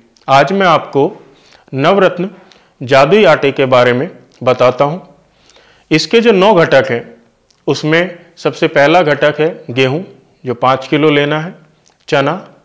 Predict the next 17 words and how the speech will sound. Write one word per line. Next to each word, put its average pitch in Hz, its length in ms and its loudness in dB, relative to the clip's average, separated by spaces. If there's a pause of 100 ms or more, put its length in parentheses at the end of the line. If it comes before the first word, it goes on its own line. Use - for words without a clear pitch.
(140)
एक 139 240 -2
किलो 160 220 2
लेना 151 300 0
है, 170 140 -10 (680)
एक 160 200 0
किलोग्राम 170 520 0 (300)
लोबिया 131 400 0
लेना 151 320 0
है, 165 140 -10 (480)
ज्वार 135 560 0 (140)
एक 131 220 -2
किलो 156 200 0
लेनी 147 340 0
है 180 160 -10 (400)
और 233 360 2
जौ, 139 220 0
अ, 220 100 -4